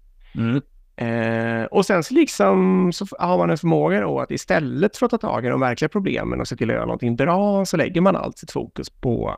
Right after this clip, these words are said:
Speaker 2: att, eh, göra de där processmodelleringarna och underhålla dem, till exempel.
Speaker 1: Mm.
Speaker 2: Eh, eller fylla i något sånt där strukturverktyg skulle väl kunna vara, eh, en liknande. Men jag tror även att såna här, alltså, projektdefinitioner och,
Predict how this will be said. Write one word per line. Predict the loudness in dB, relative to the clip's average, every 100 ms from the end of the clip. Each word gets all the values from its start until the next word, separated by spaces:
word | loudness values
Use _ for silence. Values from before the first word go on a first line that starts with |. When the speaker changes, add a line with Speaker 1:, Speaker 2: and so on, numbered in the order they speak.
| -6
Speaker 2:
att, | -6 -6 _ -6
eh, | 0
göra | 4 4 2
de | 0
där | -2
processmodelleringarna | -2 -4 -2 -2 0 -2 -2 0 0 0
och | 0
underhålla | -2 0 0 0 0
dem, | -2 -6
till | -8 -8
exempel. | -10 -12 -14 _ _ _ _ _ _ -4
Speaker 1:
Mm. | -2 0 -2 _ _ -10
Speaker 2:
Eh, | -8 -8 -10 -12 -10 -4
eller | 2 4
fylla | 4 4
i | 2 2 4
något | 4 2
sånt | 0
där | -2
strukturverktyg | -2 -6 -2 -2 -2 -6 -6 -4 -2 -2 -2
skulle | -2 -2
väl | -2 -2
kunna | -2 0
vara, | 0 -2 -2 -4 -6
eh, | -8 -10 -8 -8 -2
en | 0
liknande. | 0 -2 -6 -8 -10 0
Men | 0
jag | 0 2
tror | 4 4 4 4
även | 4 2 0
att | -2 -4 -14
såna | -6 -4
här, | -2 -4
alltså, | -6 -8 -8
projektdefinitioner | -4 -2 -2 -4 -2 -2 0 0 2 2 2 0 0
och, | 0 2 2 0 -2